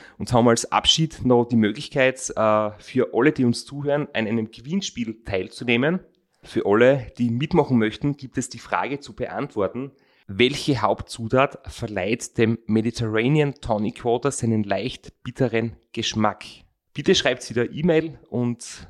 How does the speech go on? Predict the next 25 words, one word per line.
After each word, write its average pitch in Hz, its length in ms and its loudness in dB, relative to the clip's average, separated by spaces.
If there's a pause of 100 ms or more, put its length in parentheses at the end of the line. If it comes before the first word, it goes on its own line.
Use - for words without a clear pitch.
(120)
ähm, 104 380 -2
wir 113 100 -2
werden 117 160 6
dann 123 100 -2
einen 110 200 2
Gewinner 151 340 2
ziehen. 143 280 -6
Und 120 100 -2
zwar 110 220 2
geht's 107 340 -6
um 113 60 -2
eine, 101 260 -2 (480)
eine 107 160 4
Kühltasche, 131 960 -2 (1120)
eine 101 240 0
Baumwolltasche, 117 960 -2 (840)
sechs - 560 -2 (300)
fünfhundert 160 520 0
Milliliter 127 480 0
und 110 140 2
auch - 180 -6
zweihundert 110 540 -8
Milliliter 107 520 -6
Fever 107 360 -8
Tree 104 320 -8